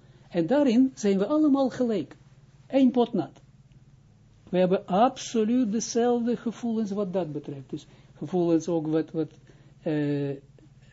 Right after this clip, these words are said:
eten, drinken, seks, we zijn absoluut hetzelfde. De ene is dikker, de andere is vetter, de andere is dat, maar precies hetzelfde. We hebben alles hetzelfde. Niets,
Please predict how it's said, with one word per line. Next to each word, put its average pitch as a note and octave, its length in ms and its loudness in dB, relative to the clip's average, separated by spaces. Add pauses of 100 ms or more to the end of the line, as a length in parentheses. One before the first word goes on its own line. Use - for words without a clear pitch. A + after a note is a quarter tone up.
(180)
eten, E3+ 340 2
drinken, D3 580 0
seks, - 360 0
we G3+ 120 -2
zijn G#3+ 220 -6
absoluut C4+ 680 0
hetzelfde. D#3+ 600 -2 (580)
De E3+ 100 -2
ene D3 300 4
is B2+ 140 -6
dikker, A#3+ 360 -2
de D3 120 -2
andere C3+ 280 -6
is B2+ 180 -10
vetter, A3+ 540 -6
de C#3 140 -6
andere C3+ 240 -6
is C#3+ 100 -10
dat, A#3 200 -2
maar E3+ 160 -4
precies D#3 360 -10
hetzelfde. F#3+ 420 -6
We - 0 -
hebben G3+ 280 -4
alles B3 260 -2
hetzelfde. A3 540 -4
Niets, A3 540 0